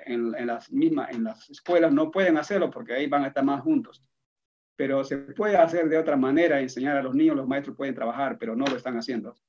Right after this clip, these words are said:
Bueno, son problemas que están pasando en otras comunidades, eh, en ese sentido, ¿no?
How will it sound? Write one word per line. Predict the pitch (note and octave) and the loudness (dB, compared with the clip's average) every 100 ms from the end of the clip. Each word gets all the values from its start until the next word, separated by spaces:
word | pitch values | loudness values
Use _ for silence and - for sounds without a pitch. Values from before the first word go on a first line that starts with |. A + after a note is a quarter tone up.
| _ _ | _ _
Bueno, | D#4 D4+ | 0 2
son | - G#3+ | 2 2
problemas | A3+ C4 G3 G3 F3+ | 2 2 0 0 0
que | D#3+ D3+ | 2 0
están | C#3 D#3 D#3 | 0 -4 0
pasando | C3+ D#3 D3+ C#3+ C3 B2 - - | -2 0 0 0 -2 -6 -12 -14
en | B2+ | -10
otras | C#3+ C#3+ C#3 | -8 -8 -12
comunidades, | B2 A#2+ C3+ C#3+ D3 E3+ F3+ _ _ _ _ _ _ _ _ _ _ _ | -12 -6 -2 0 0 -2 -10 _ _ _ _ _ _ _ _ _ _ _
eh, | B2 B2 B2 | -12 -8 -6
en | B2 B2 | -6 -4
ese | C#3 C#3+ | -6 -6
sentido, | C#3 B2 D3+ C#3+ A2+ | -8 -4 -2 -2 -2
¿no? | C3 G3 | -4 -6